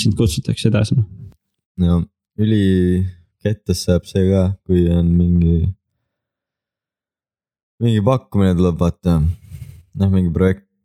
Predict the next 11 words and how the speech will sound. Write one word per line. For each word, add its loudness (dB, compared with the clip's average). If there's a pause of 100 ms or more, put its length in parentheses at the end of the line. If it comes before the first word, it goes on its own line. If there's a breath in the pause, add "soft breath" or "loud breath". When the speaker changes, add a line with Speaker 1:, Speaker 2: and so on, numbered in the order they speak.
(160)
Speaker 2:
et -4
monteerivad 0
seda. 2 (160)
Speaker 1:
Mm. 2 (360)
Speaker 2:
Ja 2
siis 0 (1120)
öeldakse 2
mingi 2
summa 2
ja 0
siis -4